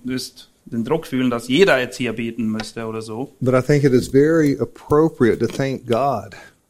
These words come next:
Speaker 1: Aber ich denke, es ist einfach nichts als richtig, Gott zu danken.
Speaker 2: for some of these wonderful truths that we have seen in His Word today.
Speaker 1: Für einige der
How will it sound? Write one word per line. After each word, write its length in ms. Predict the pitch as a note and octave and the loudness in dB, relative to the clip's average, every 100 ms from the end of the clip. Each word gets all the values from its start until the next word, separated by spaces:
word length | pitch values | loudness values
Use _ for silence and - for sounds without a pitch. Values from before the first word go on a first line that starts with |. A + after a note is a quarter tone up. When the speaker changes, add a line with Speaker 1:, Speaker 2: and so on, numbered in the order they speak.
| - | -12
Speaker 1:
Aber 140 | C3+ | -10
ich 60 | C3 | -6
denke, 240 | D3+ D3 | -4 -4
es 80 | C#3 | -6
ist 160 | C#3 C#3 | -6 -6
einfach 440 | C3 C3+ C3 - _ _ _ _ | -6 -6 -10 -14 _ _ _ _
nichts 400 | D3 C#3 D3 - | -2 -2 -2 -4
als 380 | C#3+ C#3 C3 - | -6 -4 -6 -12
richtig, 520 | C#3 C#3 F#3 - A#2 - | -10 -8 -8 -10 -12 -8
Gott 200 | A#2 - | -10 -8
zu 80 | A#2 | -12
danken. 340 | G2+ G2+ - | -10 -12 -6
Speaker 2:
for 100 | C3 | -4
some 220 | - D#3+ | -2 -2
of 60 | F3 | 0
these 160 | B2 A2 | 0 0
wonderful 440 | B2 C#3 C3+ A2+ | -2 -2 -4 -6
truths 560 | - A#2 A2+ A2 G#2+ - | -6 -6 -4 -2 -4 -4
that 100 | G#2 | -4
we 80 | A2 | -2
have 100 | G#2 | -2
seen 220 | - G#2+ | -2 -4
in 60 | G2 | -4
His 160 | F#2+ - | -6 -8
Word 240 | G2+ G2+ | -10 -10
today. 280 | A2 G#2+ G#2+ | -12 -12 -12
Speaker 1:
Für 420 | - C#3 C3 B2 | -6 -2 -2 -2
einige 440 | A#2+ D3 D3+ B2+ B2 | -2 -2 0 -2 0
der 320 | A#2+ A#2 | -2 -2